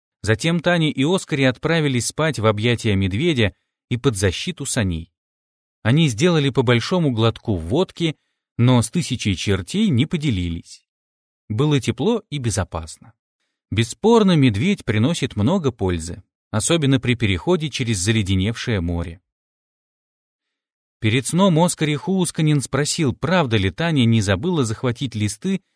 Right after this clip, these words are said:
распечатанные зимой при прослушивании космических шумов. Таня ответила, что взяла по крайней мере килограммовую толстую стопку. За последние пару недель на мониторе и распечатках появилось несколько странных знаков,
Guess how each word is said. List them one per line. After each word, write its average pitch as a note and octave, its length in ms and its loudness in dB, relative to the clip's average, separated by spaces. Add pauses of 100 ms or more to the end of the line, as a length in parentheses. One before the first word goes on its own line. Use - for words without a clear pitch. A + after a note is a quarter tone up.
(240)
распечатанные C3 720 2
зимой A#2+ 380 2
при C#3 140 -4
прослушивании C3 760 -2
космических A2+ 640 -4
шумов. E2+ 340 -6 (560)
Таня B2 340 0
ответила, B2 520 -2
что C#3 200 -2
взяла C#3 360 0
по D3 100 -2
крайней D3+ 340 0
мере D3+ 280 2
килограммовую D#3 960 2
толстую D3+ 440 -4
стопку. - 540 -6 (340)
За G#2+ 140 0
последние C3 500 0
пару A#2+ 300 0
недель A2 400 0
на G#2 80 0
мониторе B2 500 0
и C3+ 160 -2
распечатках B2 800 -4
появилось C3 640 -2
несколько F3 500 -2
странных D3 480 -4
знаков, D3+ 460 -4